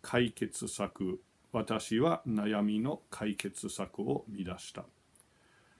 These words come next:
それこそお釈迦様だって、キンキラキンのお堂の、で座禅をしていたわけではない。宮殿を飛び出して一人で木の下で座っていたはずだ。ならば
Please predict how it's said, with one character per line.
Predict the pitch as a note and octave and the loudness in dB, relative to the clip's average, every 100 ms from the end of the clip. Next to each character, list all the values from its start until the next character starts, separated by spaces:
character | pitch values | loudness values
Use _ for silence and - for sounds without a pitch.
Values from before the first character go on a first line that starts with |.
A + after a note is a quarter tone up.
| _ | _
そ | - B2 | 0 4
れ | D#3+ | 6
こ | G#3 G3 | 6 8
そ | G#3 F#3+ | 8 6
お | B2 | 4
釈 | A#2+ B2+ - | 2 2 4
迦 | A#2+ | 4
様 | - G#2+ G2+ | 4 4 2
だ | F2 G2+ | 2 -2
っ | - _ | -2 _
て、 | D3 C#3 C#3+ | 2 4 2
キ | - D3+ | 0 2
ン | D#3+ | 2
キ | - | 0
ラ | E3+ E3 | 2 2
キ | - F#3 | 2 2
ン | C#3 C#3 | 4 4
の | E3 - - | 2 2 0
お | A2 | 2
堂 | G#2+ A#2 A#2+ B2 | 4 4 4 4
の、 | D3+ - _ _ _ _ _ | 2 0 _ _ _ _ _
で | B2 D#3+ - | 0 0 0
座 | A2+ A2 | 0 2
禅 | G2 G#2 A2+ | 4 4 4
を | D3 - | 0 -2
し | - - | -12 -6
て | |
い | - | -6
た | - B2 | 0 0
わ | G2 | 0
け | - | 0
で | A#2 F#2+ | 0 0
は | F2+ | 0
な | E2+ F2 | -4 -8
い。 | - _ _ _ _ _ _ _ - - - | -12 _ _ _ _ _ _ _ -20 -16 4
宮 | F#3 G3+ F#3+ E3+ C3 | 8 10 10 8 6
殿 | C3+ | 6
を | E3 | 4
飛 | D#3 C#3+ | 4 2
び | C3 | 4
出 | A2+ G#2+ | 4 2
し | - - | 0 2
て | D#3+ C#3 | 2 2
一 | - - B2 | -4 4 6
人 | B2 | 6
で | B2 E3 - | 6 4 2
木 | - A#2+ | 0 2
の | G#2 | 2
下 | - A2 | 0 0
で | A2 C#3 | 2 0
座 | - - A2+ | -2 -2 -2
っ | - | -2
て | - | -8
い | |
た | A#2+ - G2+ | -8 -6 -2
は | G2+ | -2
ず | G2 | -2
だ。 | F2+ F2 - _ _ _ _ _ _ _ | -2 -8 -14 _ _ _ _ _ _ _
な | F#2+ A2 | 0 4
ら | C3+ D3 | 8 8
ば | D#3 D#3+ | 6 4